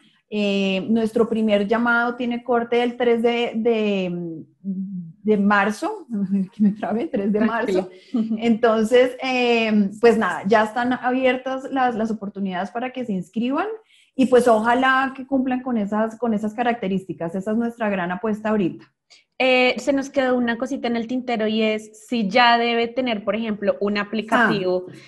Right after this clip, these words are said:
Speaker 2: o sea, si ya debe existir o con la sola idea de, "No, yo me imagino que se puede lograr X o Y", se puede aplicar.
Speaker 1: Traes ese tema y además me recuerdas un tema importantísimo. Eh,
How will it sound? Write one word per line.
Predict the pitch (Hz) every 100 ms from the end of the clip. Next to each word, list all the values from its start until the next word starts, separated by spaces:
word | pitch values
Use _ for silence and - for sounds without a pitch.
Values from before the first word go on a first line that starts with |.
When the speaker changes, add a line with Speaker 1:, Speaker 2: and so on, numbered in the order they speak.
| - -
Speaker 2:
o | 220
sea, | 240
si | 233 226
ya | 233 226
debe | 226 226
existir | 226 277 277 262 294 -
o | 226
con | 240 233
la | 226
sola | 226 220
idea | 208 220 226
de, | 240 240
"No, | 269 302 277
yo | 269
me | 269
imagino | 269 269 262 262 262 254 247
que | - 262 254 247 247
se | 247 226
puede | 233
lograr | 233 240 226 226
X | 226 220 226
o |
Y", | 220 226 226
se | 214
puede | 196 185
aplicar. | 202 185 190 - _ _ _ _ _ _ _ _ _ _ _ _ _ _ _ _ -
Speaker 1:
Traes | 254 233 262
ese | 262
tema | 302 285 277
y | 294
además | 269 202
me | 214
recuerdas | 254 214 190 208
un | 233
tema | 240
importantísimo. | 247 254 233 190 214 190 175 165 - _
Eh, | 220 214 208 208